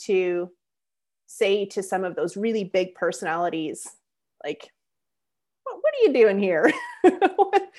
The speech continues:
what's, what, what is the, what are you trying to achieve? And how can we make your voice be heard and understood and respected in a way that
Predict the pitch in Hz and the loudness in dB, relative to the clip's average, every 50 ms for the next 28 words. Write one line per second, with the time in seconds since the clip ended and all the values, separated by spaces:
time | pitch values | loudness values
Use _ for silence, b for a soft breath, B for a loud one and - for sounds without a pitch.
0 | B B B B - 453 381 381 - - - b b b b b b - 330 349 | B B B B -4 -2 -2 -2 -4 -10 -20 b b b b b b -2 0 0
1 | 302 233 - - 240 294 285 302 311 277 269 - 269 254 247 240 233 226 226 233 | 0 -2 -6 0 4 4 4 4 4 0 2 4 6 8 8 8 8 6 4 0
2 | - _ - 262 277 277 262 269 - - 226 220 226 240 208 190 190 - - 208 | -4 _ -2 0 2 2 0 0 -2 -2 -4 -2 0 0 0 0 -2 -4 -4 -4
3 | 202 226 262 294 - - 185 208 202 196 190 202 - 247 208 208 202 196 190 190 | -2 -2 -4 -6 -6 -8 -8 -6 -4 -2 -2 -2 -2 -2 0 0 0 0 0 0
4 | 196 196 196 - - - - 190 202 185 196 190 196 190 190 185 175 180 - - | -2 -2 -4 -8 -14 -12 -6 -2 -2 0 0 0 0 0 0 0 0 -2 -4 -10
5 | - - - _ _ _ _ _ _ _ _ _ _ 220 214 202 190 185 - - | -14 -16 -18 _ _ _ _ _ _ _ _ _ _ -6 -6 -6 -6 -6 -6 -4
6 | 185 185 190 240 294 311 302 294 - _ _ _ 190 190 185 - 185 190 190 196 | -4 -2 -2 -2 -2 -4 -6 -10 -14 _ _ _ -4 -4 -4 -4 -4 -2 -2 -4
7 | 190 - - 190 180 190 170 175 160 170 - - - 170 165 - - 262 262 277 | -4 -4 -4 -4 -2 -4 -4 -6 -6 -8 -8 -6 -6 -6 -6 -6 -6 -6 -6 -6
8 | 254 269 - _ _ _ _ _ _ _ - 220 208 208 196 180 185 185 185 185 | -6 -8 -14 _ _ _ _ _ _ _ -4 -2 -2 -2 -2 -2 0 0 2 0
9 | 185 180 185 180 170 175 175 165 160 147 - | 0 0 0 0 0 2 2 0 0 -2 -6